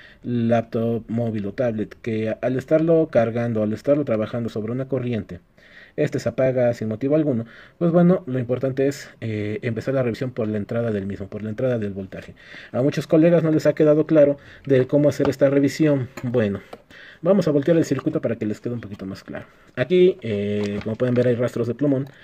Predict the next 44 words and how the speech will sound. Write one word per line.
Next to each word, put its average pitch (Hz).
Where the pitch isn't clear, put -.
Acá 117
ya 117
quita 117
el 123
fusible. 135
El 110
fusible 117
viene 123
acá 151
a 104
lo 104
que 120
es, -
eh, 107
la 110
entrada 117
de 104
la 107
línea 110
de 110
corriente 120
de 101
ciento 127
diez 185
y 185
brinca 165
acá, 165
el 127
cual 139
nos 123
va 135
a 131
dar 135
seguimiento, 101
¿sale? 139
Este 208
nos 180
lleva, 170
como 117
podemos 127
ver, 131
a 113
un, 120
eh, 101